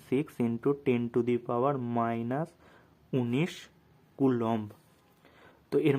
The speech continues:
মানেটা কি বোঝাচ্ছে? এর মানেটা বোঝাচ্ছে, ধরে নিই আমরা যদি একটা ইলেকট্রিক তার থাকে, এই ইলেকট্রিক তারের মধ্যে দিয়ে কি প্রভাবিত হয়? নাকি আধান প্রভাবিত হয়। একটু যদি আমরা ভালো করে বুঝি, তাহলে এই আধানটা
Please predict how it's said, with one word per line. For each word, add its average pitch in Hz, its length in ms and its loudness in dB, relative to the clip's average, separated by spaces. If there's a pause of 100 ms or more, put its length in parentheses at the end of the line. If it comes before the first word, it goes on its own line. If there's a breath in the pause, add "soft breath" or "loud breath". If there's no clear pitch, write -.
মানেটা 139 340 0
কি 143 140 0
বোঝাচ্ছে? 123 300 0
এর 123 140 0
মানেটা 117 280 2
বোঝাচ্ছে, 127 320 0 (160)
ধরে 135 220 4
নিই 180 120 -2 (280)
আমরা 131 180 -4 (200)
যদি 127 160 -2 (100)
একটা 131 240 -4
ইলেকট্রিক 127 380 -2 (200)
তার 117 200 4 (120)
থাকে, 110 280 -4 (840 soft breath)
এই 156 80 4 (100)
ইলেকট্রিক 151 440 0 (160)
তারের 131 400 2
মধ্যে 123 280 -2 (100)
দিয়ে 113 180 -2 (500 soft breath)
কি 147 80 -2 (120)
প্রভাবিত 131 400 4 (100)
হয়? 165 200 -2
নাকি 131 160 0 (240)
আধান 143 260 0 (100)
প্রভাবিত 117 400 0 (100)
হয়। 117 160 -8 (640 soft breath)
একটু - 220 -4
যদি 160 180 4
আমরা 147 200 2
ভালো 131 220 2
করে 143 200 8
বুঝি, 120 220 0 (180)
তাহলে 127 300 2 (160)
এই 143 60 0 (220)
আধানটা 139 400 0